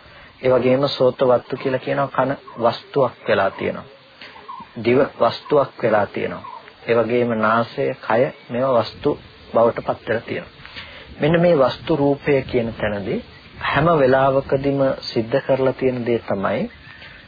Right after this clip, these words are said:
මනෝවිඤ්ඤාණයට පිහිටා සිටින්නට, මනෝවිඤ්ඤාණයට පවතින්නට, අ,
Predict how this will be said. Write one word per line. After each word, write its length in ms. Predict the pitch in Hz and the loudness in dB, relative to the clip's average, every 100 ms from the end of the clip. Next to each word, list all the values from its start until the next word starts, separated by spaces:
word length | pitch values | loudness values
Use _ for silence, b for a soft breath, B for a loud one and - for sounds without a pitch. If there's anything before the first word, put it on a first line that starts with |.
| - 120 | -10 -2
මනෝවිඤ්ඤාණයට 1300 | 123 135 170 175 170 170 170 165 160 160 160 147 147 | 2 4 4 4 2 2 4 4 2 2 0 -2 -4
පිහිටා 460 | - 123 135 127 117 | 0 -2 2 2 2
සිටින්නට, 540 | 113 - 104 104 101 | -2 -8 -4 -4 -4
මනෝවිඤ්ඤාණයට 1040 | 147 131 135 139 135 135 135 131 131 127 120 | -2 0 2 2 0 0 0 0 -2 -2 -4
පවතින්නට, 920 | - 110 113 - 123 120 120 113 - | -4 0 0 0 -4 -4 -2 -4 0
අ, 100 | 139 | 0